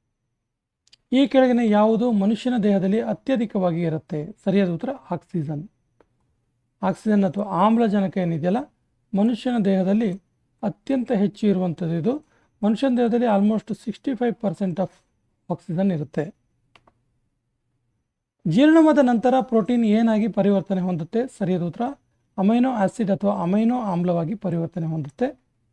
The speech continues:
ಈ ಪ್ರೋಟೀನ್. Option C is the right answer. ರಕ್ತ ಹೆಪ್ಪುಗಟ್ಟುವಿಕೆಯಲ್ಲಿ ಕೆಳಗಿನ ಯಾವ ವಿಟಮಿನ್ ಸಹಕಾರಿಯಾಗಿದೆ? ಸರಿಯಾದ ಉತ್ತರ ವಿಟಮಿನ್ ಕೆ. Option D is the right answer. ವಿಟಮಿನ್ ಕೆಗೆ ಇನ್ನೊಂದು ಹೆಸರಿದೆ ಪೈಲೋಕ್ವಿನೈನ್.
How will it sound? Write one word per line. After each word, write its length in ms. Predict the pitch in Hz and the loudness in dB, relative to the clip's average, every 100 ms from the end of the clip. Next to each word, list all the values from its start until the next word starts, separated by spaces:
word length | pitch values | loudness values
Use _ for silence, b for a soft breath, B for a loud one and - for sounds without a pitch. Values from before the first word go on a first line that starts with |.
| _ _ _ _ _ _ _ | _ _ _ _ _ _ _
ಈ 100 | 220 | -4
ಪ್ರೋಟೀನ್. 500 | - 185 170 170 175 | -2 -4 -4 -4 -6
Option 460 | 214 180 - 240 220 | -4 -6 -4 -8 -4
C 160 | 190 | -4
is 160 | 160 139 | -4 -4
the 40 | |
right 260 | 160 151 - | -6 -6 -10
answer. 380 | 165 - 170 - _ _ _ _ _ _ _ _ _ _ _ _ _ _ _ 214 | -14 -12 -14 -14 _ _ _ _ _ _ _ _ _ _ _ _ _ _ _ 0
ರಕ್ತ 280 | 202 - 320 | 0 4 6
ಹೆಪ್ಪುಗಟ್ಟುವಿಕೆಯಲ್ಲಿ 880 | 277 233 262 247 240 226 202 220 240 | 6 4 0 2 2 0 2 2 0
ಕೆಳಗಿನ 320 | 196 208 208 | 0 0 2
ಯಾವ 420 | 202 185 208 277 233 | 0 2 2 2 0
ವಿಟಮಿನ್ 380 | - 196 185 | 0 -2 -2
ಸಹಕಾರಿಯಾಗಿದೆ? 800 | 165 175 170 170 165 151 143 165 | -4 -4 -4 -2 -2 -4 -8 -10
ಸರಿಯಾದ 320 | 196 175 190 | -8 -4 -2
ಉತ್ತರ 180 | 175 226 233 | -2 -4 -4
ವಿಟಮಿನ್ 600 | 180 - 214 214 202 - | -4 -2 0 0 -2 -4
ಕೆ. 260 | 190 180 - _ _ _ _ | -6 -6 -12 _ _ _ _
Option 400 | 185 175 - 196 | -8 -6 -4 -2
D 40 | 156 | -2
is 140 | 160 | -4
the 80 | 139 | -4
right 340 | 170 156 156 | -6 -6 -8
answer. 260 | 135 - 170 b b b b - | -10 -12 -16 b b b b -6
ವಿಟಮಿನ್ 560 | 208 262 254 262 226 | 0 2 2 0 -2
ಕೆಗೆ 360 | - 233 240 254 | 0 2 2 0
ಇನ್ನೊಂದು 360 | 233 214 226 202 | 2 2 2 -2
ಹೆಸರಿದೆ 400 | - 208 254 285 | -4 -4 -4 -6
ಪೈಲೋಕ್ವಿನೈನ್. 1040 | - 202 208 220 214 - 185 165 151 | -4 0 2 0 -2 -4 -4 -2 -4